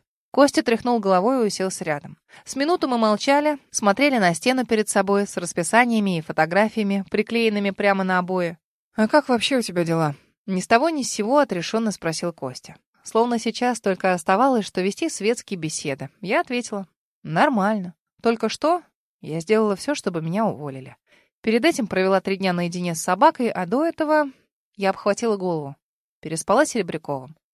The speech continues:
Знавший меня как облупленную, со всеми моими тайнами и страхами, Костя дёрнулся всем телом. «С Русланом?» «Ага». Звездец. Оставалось лишь поражаться, как интеллигентно мой лучший друг заменил другое, так и напрашивающееся слово.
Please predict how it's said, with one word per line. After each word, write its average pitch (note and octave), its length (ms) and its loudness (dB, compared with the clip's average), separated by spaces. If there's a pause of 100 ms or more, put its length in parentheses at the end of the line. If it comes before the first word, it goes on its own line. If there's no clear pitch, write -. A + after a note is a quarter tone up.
(240)
Знавший C#4 420 2
меня C4 200 0
как C4 200 -2
облупленную, A3+ 720 2
со G3 140 0
всеми C4 300 0
моими G#3+ 320 2
тайнами G#3+ 500 2
и F#3 40 -2
страхами, A#3+ 540 2
Костя A#3+ 380 0
дёрнулся G3 480 0
всем F3+ 240 -6
телом. D3+ 380 -8 (320)
«С - 100 -16
Русланом?» A#3 580 6 (600)
«Ага». B3+ 360 0 (720)
Звездец. D#3+ 720 -6 (220)
Оставалось B3+ 580 4
лишь A#3+ 180 -4
поражаться, A3 560 2
как C4+ 260 -2
интеллигентно A3+ 840 -2
мой F3+ 200 0
лучший G#3 340 -2
друг F#3 300 -2
заменил G#3 440 0
другое, G3+ 500 2
так A3 200 -4
и A3+ 40 -2
напрашивающееся F#3 1080 -4
слово. C3 440 -14